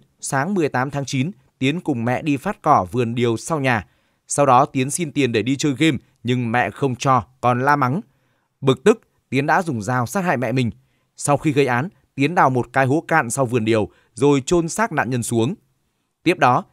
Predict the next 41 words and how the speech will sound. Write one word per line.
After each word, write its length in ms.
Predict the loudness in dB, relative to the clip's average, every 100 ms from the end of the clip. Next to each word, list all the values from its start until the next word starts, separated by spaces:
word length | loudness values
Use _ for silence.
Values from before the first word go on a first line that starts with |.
| _
Tiến 160 | -4 0
gọi 200 | 2 2
người 160 | 2 2
đến 260 | 2 2
bán 160 | 0 0
hết 180 | -2 2
bò, 260 | 2 2 -2 _
dê 260 | -4 0 0
trong 260 | 0 -4 -2
nhà 200 | 0 0
với 160 | -2
số 140 | -2 -2
tiền 240 | 0 0
hơn 240 | 0 -2
bốn 140 | -2 0
mươi 80 | -2
lăm 140 | -2
triệu 140 | -2
đồng. 180 | 0 -2 -4 _ _ _ _ -4
Tiến 160 | 0
đã 160 | 0 0
sử 160 | -2
dụng 200 | -2 -4
năm 160 | -4 -4
phẩy 140 | -4
năm 140 | -4 -4
triệu 160 | -2
đồng 180 | -2 -2 -6 _ -2
để 220 | 0 2
mua 260 | 2 0
thẻ 200 | 0 -4
nạp 200 | -4 -2
game, 180 | 0 0 -2 _ -4
điện 200 | -4 -2
thoại 260 | -4 -4 -6 _
rồi 280 | 0 2 4
bỏ 220 | 4 2 2
trốn 280 | -2 -2 -2
khỏi 240 | -2 -2
địa 140 | 0 -4
phương. 260 | 0 0